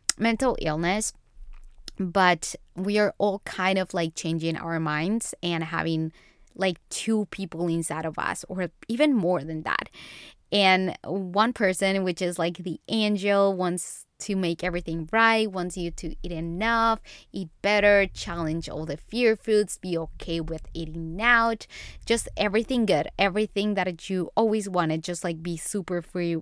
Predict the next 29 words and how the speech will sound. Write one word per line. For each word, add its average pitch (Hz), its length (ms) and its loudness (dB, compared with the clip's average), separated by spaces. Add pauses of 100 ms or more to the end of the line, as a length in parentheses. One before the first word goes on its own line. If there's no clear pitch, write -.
(120)
free 185 280 2
with 165 260 -2
food, 262 440 2 (140)
all 208 160 4
of 196 100 -4
that. 208 220 0 (500)
And 233 120 6
then 233 160 6
there's 214 220 4
the 220 100 0
little 220 320 0
devil, 247 540 -2 (220)
which - 180 -4
is 202 180 2
like, 190 360 0
"No, 180 300 -2
no, 180 140 0
no, 202 280 2
like, 165 420 -2 (160)
we 190 260 -2
need 202 240 0
to 202 220 -4
keep - 340 -4
ourselves 175 520 -2
in 190 100 -4
our 170 220 -2
comfort 170 520 -8
zone, 233 380 -2
and 170 180 0